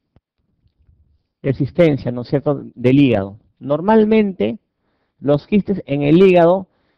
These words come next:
mientras están intactos, intactos, no te alteran las pruebas hepáticas.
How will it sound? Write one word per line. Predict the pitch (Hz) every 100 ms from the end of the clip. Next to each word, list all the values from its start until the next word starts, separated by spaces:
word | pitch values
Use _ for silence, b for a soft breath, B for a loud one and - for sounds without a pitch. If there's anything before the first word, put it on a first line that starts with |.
| _ -
mientras | 143 139 143 139
están | 139 - 196
intactos, | 185 170 - 185 - - 233 247 - 190 - - _ _ _ _ _ _
intactos, | - 143 139 180 - - 214 - -
no | 151 180
te | -
alteran | 160 151 175 170 170 196 196 _ _
las | - 190 -
pruebas | 151 156 131
hepáticas. | - 131 104 98 -